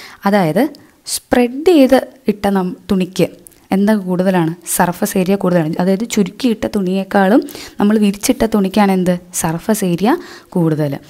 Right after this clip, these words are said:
അപ്പോൾ surface area കൂടുന്നതുകൊണ്ട് എന്താണ്? ആ തുണി നമുക്ക് പെട്ടെന്ന് ഉണങ്ങി കിട്ടും. അപ്പോൾ അതിൽ നിന്ന്, ആ ഒരു എക്സാമ്പിളിൽ നിന്ന് തന്നെ നമുക്ക് മനസ്സിലാക്കുക എന്താണ്?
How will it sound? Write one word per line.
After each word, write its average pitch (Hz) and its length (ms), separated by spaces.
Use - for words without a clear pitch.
അപ്പോൾ 185 140
surface 220 520
area 220 240
കൂടുന്നതുകൊണ്ട് 214 720
എന്താണ്? 196 480
ആ 190 120
തുണി 175 140
നമുക്ക് 185 340
പെട്ടെന്ന് 220 420
ഉണങ്ങി 160 380
കിട്ടും. 143 220
അപ്പോൾ 175 120
അതിൽ 165 220
നിന്ന്, 269 220
ആ 240 140
ഒരു 277 120
എക്സാമ്പിളിൽ 254 420
നിന്ന് 262 140
തന്നെ 214 120
നമുക്ക് 202 220
മനസ്സിലാക്കുക 185 400
എന്താണ്? 180 340